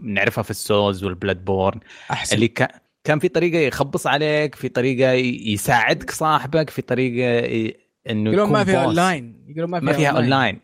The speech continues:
Speaker 1: ي-، يمديك تضغط ستارت، يمديك تضغط بوز، توقف اللعبة. آه، شيء مرة غريب أشوفه.
Speaker 2: أحسن.
Speaker 1: آه.
Speaker 2: أحسن يا شيخ، بالعكس. خلهم شي-،
Speaker 1: لا،
Speaker 2: يسوون شي
Speaker 1: لا،
Speaker 2: غير.
Speaker 1: و-، ش-،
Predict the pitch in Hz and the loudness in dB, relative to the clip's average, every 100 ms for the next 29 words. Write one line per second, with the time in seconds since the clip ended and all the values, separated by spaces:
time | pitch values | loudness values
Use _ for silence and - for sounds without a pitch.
0 | 120 113 - 135 139 - 135 131 - - | -6 -6 -2 2 2 0 0 0 -2 -6
1 | - 120 104 - 101 107 127 101 101 101 | -2 0 0 -2 -4 -2 0 0 0 2
2 | 110 101 90 - 107 90 - 95 95 87 | 2 4 0 -2 -2 -2 -2 0 0 0
3 | - - - _ - 98 - - - 104 | -4 -8 -12 _ -8 -6 -6 -8 -4 0
4 | 101 104 95 95 95 117 - - - 104 | 2 2 0 2 2 2 -2 -4 0 0
5 | 139 156 - _ - 208 - - 226 90 | 2 -2 -4 _ -8 -6 0 2 2 0
6 | - - 311 - 143 - 165 - 254 349 | -6 -4 -2 0 -2 0 0 0 0 0
7 | - - - - - 302 254 156 208 247 | 0 -6 -12 -20 -4 -2 0 2 2 2
8 | 214 147 220 214 226 202 175 220 175 160 | 0 0 0 0 0 0 0 -2 -4 -8
9 | 156 - 156 - | -12 -12 -12 -12